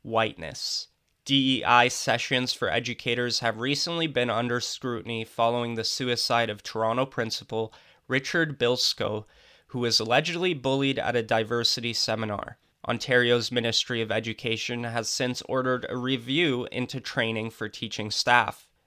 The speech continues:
The P D S B teacher who asked to remain anonymous told True North he found his board's anti-racism session toxic and not contributing to the greater good of education.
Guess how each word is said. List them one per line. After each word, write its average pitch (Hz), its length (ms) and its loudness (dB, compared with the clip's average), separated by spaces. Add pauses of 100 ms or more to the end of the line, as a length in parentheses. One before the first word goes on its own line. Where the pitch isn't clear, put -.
The 117 100 -4
P 147 280 -2
D 190 200 0
S 160 260 2
B 135 200 0
teacher 127 480 -2
who 110 160 -4
asked 120 440 2
to 156 80 -8
remain 117 420 -2
anonymous 113 720 2
told 123 340 0
True 190 240 -4
North 123 340 2
he 120 160 -8
found 120 360 0
his 110 200 -6
board's 117 400 -4 (120)
anti-racism 117 1000 -2
session 113 540 -4
toxic 123 840 0
and 123 140 -4
not 143 260 6
contributing 120 720 -4
to - 160 -8
the 113 100 -4
greater 117 380 -2
good 110 300 -4
of 113 240 -8
education. 113 760 -4